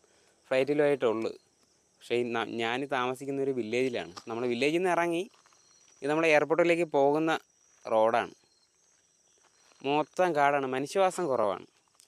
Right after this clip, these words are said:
അതുകൊണ്ടാണ് നമ്മളിവിടെ കൃഷി ചെയ്യാൻ വന്നത് തന്നെ. ഇഷ്ടംപോലെ സ്ഥലം കിട്ടും, സാധനങ്ങൾക്ക് നല്ല വിലയുണ്ട്. അതൊക്കെ നമ്മൾ വഴിയേ പറഞ്ഞുതരാം. ദാ മുഹമ്മദും, ആ, ഞാനും കൂടെ, ആ, നേരെ നമ്മളിവിടുന്ന്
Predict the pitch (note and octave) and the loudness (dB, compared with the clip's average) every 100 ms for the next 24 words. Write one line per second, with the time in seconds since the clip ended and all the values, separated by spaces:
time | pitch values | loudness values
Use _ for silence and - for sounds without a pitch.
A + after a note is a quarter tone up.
0 | A2+ C3+ C#3+ D#3+ E3 D#3 D#3 D#3+ C#3+ D#3 | -4 -2 -2 -2 -2 -2 -2 -2 -4 -2
1 | D3+ C#3 C3 C3 G#2+ F#2+ - _ _ _ | 0 0 -2 -2 -2 -6 -16 _ _ _
2 | _ _ _ - C3 - D#3+ F3 F3+ F3+ | _ _ _ -12 -10 -8 -2 2 6 6
3 | F3+ F#3 F#3 E3 B2 A#2 C#3+ C3+ B2 E3+ | 6 6 4 2 0 0 -2 -6 -10 -14
4 | _ _ _ B2 A#2 C3+ C#3 C#3+ C3 B2 | _ _ _ -4 -2 -2 -2 -2 -2 0
5 | A2+ A#2+ A#2 A#2 - D#3 E3+ F#3+ F3+ D#3+ | 0 0 -2 -8 -6 -4 -2 -2 2 2
6 | D3 E3+ C#3 A#2 G#2 F2 - _ _ _ | 2 2 2 -2 -4 -10 -14 _ _ _
7 | _ _ _ _ _ _ - B2 B2 C3 | _ _ _ _ _ _ -6 -2 0 0
8 | D3+ D#3 E3 - _ - A#2+ A#2+ A#2+ A#2 | 2 0 -2 -6 _ -12 -6 -4 -4 -4
9 | - _ - A#2+ B2 C3+ C#3 C#3 - _ | -10 _ -10 -6 -4 -2 -2 -2 -4 _
10 | _ - G#2+ G#2 G2+ G#2 - - _ _ | _ -16 -10 -6 -6 -8 -12 -20 _ _
11 | _ _ _ A#2 B2 C#3+ D3+ E3+ F3 G3 | _ _ _ -4 0 2 2 2 2 2